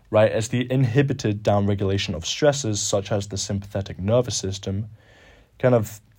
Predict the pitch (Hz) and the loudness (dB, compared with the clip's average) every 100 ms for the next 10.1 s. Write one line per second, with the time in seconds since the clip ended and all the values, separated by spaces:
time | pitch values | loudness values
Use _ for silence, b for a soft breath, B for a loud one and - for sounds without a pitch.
0 | _ - 139 135 120 113 123 123 123 123 | _ -2 0 2 2 2 0 0 -2 -4
1 | 113 113 101 98 104 101 98 95 92 101 | -4 -4 -6 -2 0 2 2 0 -2 -6
2 | - 92 87 - 113 110 107 107 101 98 | -4 -6 -4 0 2 2 2 0 -2 -4
3 | 92 90 92 113 110 104 101 98 101 B | -4 -4 -6 -2 0 0 0 -4 -8 B
4 | B B - 98 98 92 - - 117 113 | B B -4 -2 0 -2 -8 0 2 2
5 | - 117 110 101 98 113 104 95 82 - | 2 2 2 2 0 0 0 0 -4 -8
6 | - - - - 110 104 98 101 95 92 | -10 -10 -10 -12 -8 -8 -4 2 2 2
7 | 92 - b b b _ 117 120 131 135 | 0 -6 b b b _ 0 4 2 0
8 | 120 104 110 - 110 117 117 120 113 104 | 0 0 0 -2 -2 -2 0 -2 0 0
9 | 101 92 - 95 85 95 101 85 80 - | 2 -2 -4 -6 -4 -2 -2 -2 -8 -12
10 | - | -14